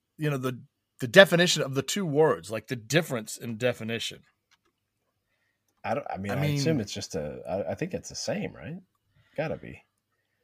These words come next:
Speaker 1: Well, yeah, I
Speaker 2: Let's
Speaker 1: mean,
Speaker 2: see.
Speaker 1: cream with the E A M,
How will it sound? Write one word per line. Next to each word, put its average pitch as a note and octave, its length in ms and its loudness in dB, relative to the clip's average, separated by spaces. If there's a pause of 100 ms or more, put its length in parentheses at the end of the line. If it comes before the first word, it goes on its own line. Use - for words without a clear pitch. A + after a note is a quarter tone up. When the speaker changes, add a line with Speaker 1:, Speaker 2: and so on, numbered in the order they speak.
(160)
Speaker 1:
Well, F3 340 6
yeah, G3 80 2
I F#3 40 4
Speaker 2:
Let's E3 100 2
Speaker 1:
mean, D3 260 0
Speaker 2:
see. - 80 -18
Speaker 1:
cream G3+ 540 8
with C#3+ 180 4
the C3 180 0
E E3 200 6
A B2 340 6
M, F2+ 220 -12